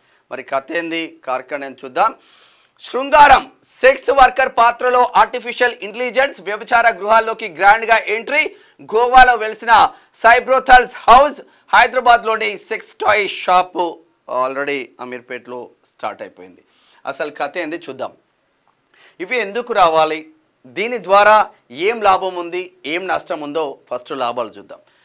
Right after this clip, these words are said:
లైంగిక దాడులు తగ్గే అవకాశం. ప్రస్తుత స-, ప్రస్తుత సమాజంలో, ప్రస్తుత సమాజంలో కామాంధులు చెలరేగిపోతున్నారు. పసికందు,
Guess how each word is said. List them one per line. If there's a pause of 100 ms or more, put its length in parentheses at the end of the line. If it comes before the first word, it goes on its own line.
(400)
లైంగిక
దాడులు
తగ్గే
అవకాశం. (400)
ప్రస్తుత
స-,
ప్రస్తుత
సమాజంలో, (400)
ప్రస్తుత (240)
సమాజంలో
కామాంధులు
చెలరేగిపోతున్నారు. (340)
పసికందు,